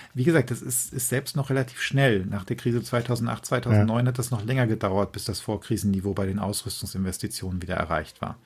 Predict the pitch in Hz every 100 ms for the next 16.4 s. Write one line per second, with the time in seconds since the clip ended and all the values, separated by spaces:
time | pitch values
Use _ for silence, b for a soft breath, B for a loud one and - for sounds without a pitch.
0 | - 98 101 117 - - 156 180 151 143
1 | - 147 160 - 147 143 - 127 - -
2 | 117 117 143 - 127 120 - 139 127 127
3 | 117 117 120 117 113 113 113 110 104 -
4 | 104 101 95 - 98 95 101 - 104 92
5 | 92 90 90 92 - 104 - - 101 92
6 | 90 90 101 101 95 - 95 92 87 90
7 | 90 101 - 98 95 101 - 95 101 131
8 | 156 143 147 165 156 143 147 - 120 143
9 | 175 233 - 135 143 143 151 143 151 -
10 | 139 139 151 - 156 147 131 135 147 143
11 | 147 - 135 135 147 123 123 101 101 -
12 | 107 104 101 117 110 123 123 139 139 127
13 | 123 - - - 147 160 120 - 156 135
14 | 107 101 107 147 156 175 120 120 120 131
15 | - 127 123 127 131 131 120 - 143 165
16 | 139 123 143 131